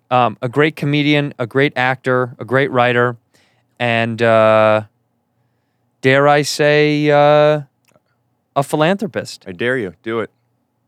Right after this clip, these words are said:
Speaker 2: Do
Speaker 1: I'll
Speaker 2: it.
Speaker 1: take truth. I'll take truth instead.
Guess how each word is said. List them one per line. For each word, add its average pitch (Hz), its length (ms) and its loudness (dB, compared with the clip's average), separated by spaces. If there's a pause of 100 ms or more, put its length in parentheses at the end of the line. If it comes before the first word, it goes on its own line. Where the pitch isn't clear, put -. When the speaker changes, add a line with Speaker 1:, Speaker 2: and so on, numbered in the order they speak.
(800)
Speaker 2:
Do 147 80 -10
Speaker 1:
I'll 135 60 -2
Speaker 2:
it. - 40 -6
Speaker 1:
take 135 160 -4
truth. 104 260 -6
I'll 120 100 -6
take 117 140 -8
truth - 320 -12
instead. 107 380 -10